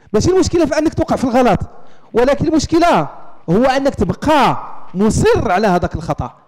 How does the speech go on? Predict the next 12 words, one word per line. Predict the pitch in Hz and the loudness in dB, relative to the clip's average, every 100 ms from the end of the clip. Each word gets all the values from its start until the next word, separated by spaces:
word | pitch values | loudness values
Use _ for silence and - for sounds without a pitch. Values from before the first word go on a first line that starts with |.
| _ _ _ _ - | _ _ _ _ -4
خص | - | -4
تكون | - 302 254 | 0 0 0
عنده | 262 285 | 2 0
الشجاعة | - 285 269 277 233 196 - - 165 | 2 2 2 2 2 0 -4 -8 -2
باش | 208 | 0
يعترف | 226 185 - 330 - | 0 -2 0 0 0
بالخطأ | 294 254 285 240 | 0 0 0 0
ديالو | 214 254 247 311 - - - - _ _ _ _ _ _ _ _ - | 2 4 2 0 -4 -20 -20 -20 _ _ _ _ _ _ _ _ -6
لكي | 185 - 226 220 | -4 -2 0 0
يرجع | 196 170 165 | 0 -2 -2
إلى | 180 180 | -2 -2
الصواب | 170 - 139 123 | -2 0 0 -2